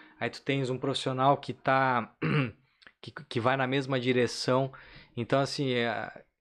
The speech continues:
tem tudo pra dar certo, né? Então, quando você tem só um lado querendo, né, ou só um lado insistindo, enfim, não, não vai dar, tu vai ter uma resposta parcial ou não vai ter nenhuma resposta. Então, sempre tem essa, os dois lados, assim, quando eles convergem, o resultado é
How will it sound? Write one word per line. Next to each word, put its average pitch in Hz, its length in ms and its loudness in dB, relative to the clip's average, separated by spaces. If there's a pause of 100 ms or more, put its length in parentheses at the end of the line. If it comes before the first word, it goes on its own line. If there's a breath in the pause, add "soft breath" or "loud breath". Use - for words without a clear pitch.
(220)
tem 135 160 0
tudo 160 280 2
pra 143 120 4
dar 123 120 6
certo, - 440 -10 (220)
né? 113 200 -6
Então, 120 280 0
quando 139 260 -2
você 135 200 -4
tem 143 160 0
só 151 220 2
um 170 100 2
lado 160 260 4
querendo, 139 500 4 (520)
né, 117 280 4
ou 117 140 6
só 139 180 0
um 139 80 2
lado 135 220 4
insistindo, 139 680 -2
enfim, 156 200 -4
não, 170 180 -4
não 165 240 0
vai 202 180 6
dar, 110 160 2
tu - 140 -18
vai 110 100 -4
ter - 120 -6
uma 139 160 -2
resposta 131 500 2
parcial 135 560 -2
ou 165 80 -2
não 156 100 -4
vai 143 140 2
ter 147 140 -6
nenhuma 131 260 -8
resposta. 113 560 -4
Então, 110 260 -4 (640 loud breath)
sempre 156 360 2
tem 156 140 2
essa, 135 720 0
os 113 160 -6
dois 135 200 6
lados, 127 360 4
assim, 123 160 -10
quando 120 160 -8
eles 117 160 -6
convergem, 117 920 -2
o 113 120 -4
resultado 113 520 -2
é 104 360 -4